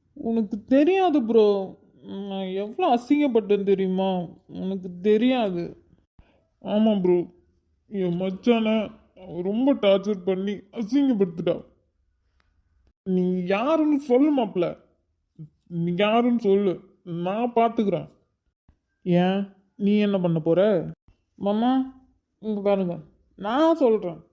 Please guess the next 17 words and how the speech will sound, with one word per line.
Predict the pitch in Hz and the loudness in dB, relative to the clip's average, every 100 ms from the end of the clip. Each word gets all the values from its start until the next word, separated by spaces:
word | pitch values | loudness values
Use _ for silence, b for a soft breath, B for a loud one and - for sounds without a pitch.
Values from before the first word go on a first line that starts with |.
| _ | _
அவன் | 185 185 180 | -10 -8 -4
யாருன்னு | 202 226 254 269 233 190 | -2 0 0 0 0 -2
நான் | 196 208 | -2 -2
சொல்றேன். | 202 190 156 - _ _ _ _ _ _ _ - | -2 -2 -4 -16 _ _ _ _ _ _ _ -12
டே, | 202 226 | 2 4
டே, | 233 233 208 180 - _ _ 226 | 6 4 2 -4 -14 _ _ 2
போதும், | 233 240 | 4 4
போதும், | 233 233 233 247 254 170 175 - 190 | 2 2 2 0 -2 -2 -8 -12 -4
ஓவராச்சு. | 214 220 220 226 220 175 - 165 | 0 0 0 -2 -4 -8 -8 -8
காலையில | 180 180 202 202 | -2 2 2 2
கல்யாணம் | 196 214 214 196 | 2 2 2 0
இருக்கு, | 180 208 247 277 - _ _ _ | 0 0 0 -2 -8 _ _ _
போங்க, | 226 233 233 226 | -2 0 0 0
எல்லாம் | 190 208 214 | 0 2 2
ரூம்ல | 220 214 | 2 2
போய் | 202 190 | 0 0
தூங்குங்க, | 220 214 202 202 | 0 0 0 0